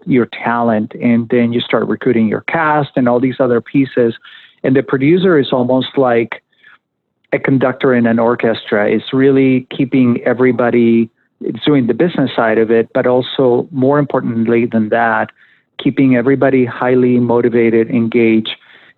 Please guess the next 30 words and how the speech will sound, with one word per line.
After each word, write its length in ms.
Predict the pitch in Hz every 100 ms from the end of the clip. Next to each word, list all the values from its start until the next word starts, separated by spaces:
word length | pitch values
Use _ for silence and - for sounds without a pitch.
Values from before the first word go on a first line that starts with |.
| _ -
and 260 | 127 120 123
managing 540 | 123 131 135 - 123
that 180 | 120 -
creative 500 | - 120 120 120 120 -
flow. 500 | 120 107 107 120 131 - -
So 220 | 117 113
there 160 | 123 113
are 60 |
times 380 | 113 147 139 131
when 400 | 131 120 117 113 - - _ _ -
the 120 | 127
writer 480 | 117 120 131 143 151
needs 340 | 131 120 117 - -
to 480 | 127 117 113 113 - -
redo, 560 | 117 123 123 127 127 135
or 120 | 120 120
you 220 | 113 110
have 200 | 123 -
to 100 | 123
get 140 | 120
a 60 | 120
new 200 | 120 120
writing 380 | 113 110 123 127
team 300 | 135 131 123
for 220 | 120 113 110
a 60 |
play 480 | - - 113 117 160
or 300 | 175 110 107
a 40 |
screenplay. 640 | - - 120 123 151 170